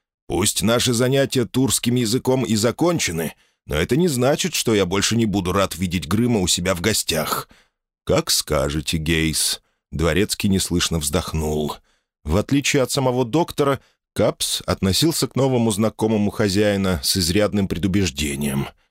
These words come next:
И пусть за тот месяц, что синекожий нелюдь ежедневно посещал доверенную Капсу квартиру в Рест-Энде, гигант так ничего не сломал,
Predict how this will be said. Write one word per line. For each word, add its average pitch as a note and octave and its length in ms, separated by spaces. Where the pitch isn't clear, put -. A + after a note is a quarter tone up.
И D2 120
пусть - 400
за D#2+ 220
тот B2 200
месяц, B2+ 640
что - 240
синекожий A2+ 600
нелюдь A2 500
ежедневно F#2 640
посещал F#2 540
доверенную F2 580
Капсу F2+ 400
квартиру E2+ 720
в C#2+ 120
Рест-Энде, F#2 920
гигант F2+ 520
так F2 200
ничего D#2+ 340
не D2+ 100
сломал, G#2 560